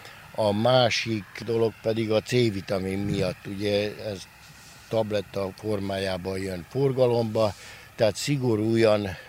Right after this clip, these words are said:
ellenőrzik a, a szermaradványokat,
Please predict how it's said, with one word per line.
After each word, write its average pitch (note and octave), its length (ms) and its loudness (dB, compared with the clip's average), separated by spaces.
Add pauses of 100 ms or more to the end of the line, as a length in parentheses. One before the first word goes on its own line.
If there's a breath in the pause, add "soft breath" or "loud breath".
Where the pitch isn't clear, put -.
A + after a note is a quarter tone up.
(160)
ellenőrzik G2+ 960 -6 (120)
a, F#2+ 440 -4
a G2 340 -10
szermaradványokat, G#2+ 1400 0